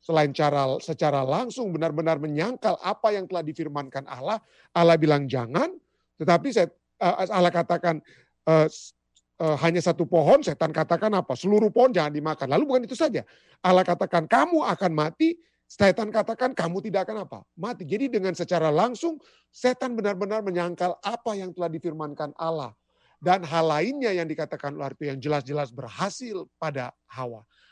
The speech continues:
Dan kita bisa lihat prinsip apakah yang telah dia manfaatkan. Jadi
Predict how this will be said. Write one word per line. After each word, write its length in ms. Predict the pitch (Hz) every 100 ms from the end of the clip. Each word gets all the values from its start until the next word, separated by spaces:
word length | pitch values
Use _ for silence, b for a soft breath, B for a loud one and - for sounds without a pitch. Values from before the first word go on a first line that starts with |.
| b b _
Dan 320 | 151 160 147
kita 160 | 165 175
bisa 240 | 139 175
lihat 240 | 226 156
prinsip 320 | - 170 - -
apakah 480 | 175 - 302 -
yang 240 | 208 185 175
telah 320 | 185 180 165
dia 400 | 143 240 208 147 - 160
manfaatkan. 800 | 156 147 - 147 147 - 175 -
Jadi 160 | - 147